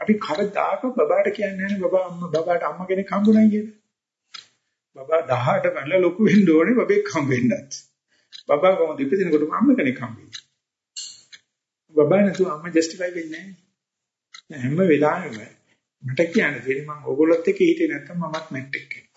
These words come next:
වැඩ කරන පිරිසක් එක්ක ඉන්න නිසා හැමදාම මම රිෆයින් වෙනවා. නමුත් ඕගොල්ලෝ මට වඳිනවා මිසක මම කවදාකවත් ඕගොල්ලන්ට වැඳලා තියෙන්නේ නැහැ. මොන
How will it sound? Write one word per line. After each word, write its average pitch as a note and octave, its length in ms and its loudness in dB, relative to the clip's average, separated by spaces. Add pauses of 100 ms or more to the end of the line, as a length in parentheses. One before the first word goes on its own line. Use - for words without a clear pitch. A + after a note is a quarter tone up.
(1000)
වැඩ A#2+ 160 -10
කරන E3 200 -2
පිරිසක් E3+ 360 0
එක්ක - 180 -16
ඉන්න C3+ 220 2
නිසා G3+ 340 4
හැමදාම F3 760 -2
මම A3+ 300 6
රිෆයින් G#3 380 4
වෙනවා. - 340 -20 (300)
නමුත් F#3 300 -20
ඕගොල්ලෝ F3 360 4
මට D3+ 200 -2
වඳිනවා G#3+ 420 6
මිසක E3+ 240 -2
මම E3 220 -8
කවදාකවත් A3 640 0
ඕගොල්ලන්ට G#3 380 6
වැඳලා G#3 280 0
තියෙන්නේ - 320 -10 (420)
නැහැ. - 840 4 (2000)
මොන G#3+ 160 4